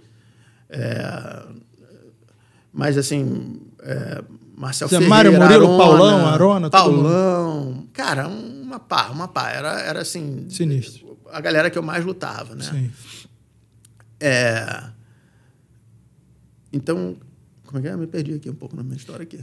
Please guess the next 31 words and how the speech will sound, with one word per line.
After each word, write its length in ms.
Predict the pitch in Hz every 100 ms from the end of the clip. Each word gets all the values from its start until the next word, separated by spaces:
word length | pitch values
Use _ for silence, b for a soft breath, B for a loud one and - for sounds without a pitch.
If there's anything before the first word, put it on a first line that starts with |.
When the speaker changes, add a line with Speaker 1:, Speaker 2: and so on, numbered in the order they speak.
| -
Speaker 1:
Que 80 | -
eu 40 |
Speaker 2:
Você 140 | 147 196
Speaker 1:
tava 60 | -
Speaker 2:
falou 260 | 190 175 185
Speaker 1:
falando. 120 | -
Speaker 2:
que 680 | 180 160 143 131 123 127 -
ele 200 | 156 156
te 120 | -
pediu 240 | 151 131
pra 120 | 160 156
explicar 560 | - 151 110 160 175
Speaker 1:
Ah, 140 | 208 208
é, 60 | 170
Speaker 2:
como 100 | 147
Speaker 1:
aí 80 | 185
Speaker 2:
que 60 |
Speaker 1:
eu, 60 | 240
Speaker 2:
era. 100 | 233
Speaker 1:
então, 240 | 226 208
eu 60 | 165
fui, 260 | 165 196 202
aí 160 | 170
eu 120 | 202
expliquei 600 | 233 - 240 240 - 143
como 200 | 139 143
é 40 | 135
que 180 | 156 143
era. 380 | 135 143 - -
Ah, 220 | 208 147
é, 140 | 123